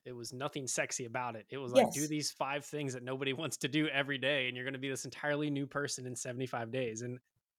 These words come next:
Speaker 1: it exploded, and everyone made their own iterations of that. And I always encourage people to make their own iteration of that for their own community, right? To even do for fourteen, twenty-one, you know, thirty days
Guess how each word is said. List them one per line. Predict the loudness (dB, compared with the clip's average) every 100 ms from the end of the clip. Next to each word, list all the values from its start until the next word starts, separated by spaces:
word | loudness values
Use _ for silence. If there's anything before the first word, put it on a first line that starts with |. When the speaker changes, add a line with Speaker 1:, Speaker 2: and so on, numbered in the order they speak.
| _
Speaker 1:
it | -6 2 2
exploded, | 4 -2 4 6 6 0
and | 0
everyone | 2 4 4
made | 4 2
their | 0 -2
own | -4
iterations | -2 -2 -4 -4 -4 -4
of | -2
that. | 0 0
And | -2
I | -2 2
always | 2 0
encourage | -2 2 2 2
people | -6 -8 -6 -8 -8 _ _ _ -6
to | 2
make | 2
their | 4 2
own | 2 0
iteration | 2 2 0 0
of |
that | 0 0
for | 0
their | 2 4
own | 2
community, | -2 -4 -4 -4 -6 -2
right? | 0 0 -2
To | -4
even | -2 0
do | 0 0
for | 0 -4 -6 _ _ _ 0
fourteen, | 0 2 -2 0 -2
twenty-one, | -2 0 2 2 2 2 0
you | -2
know, | -4
thirty | -4 0 0 0
days | 4 6 8 6 2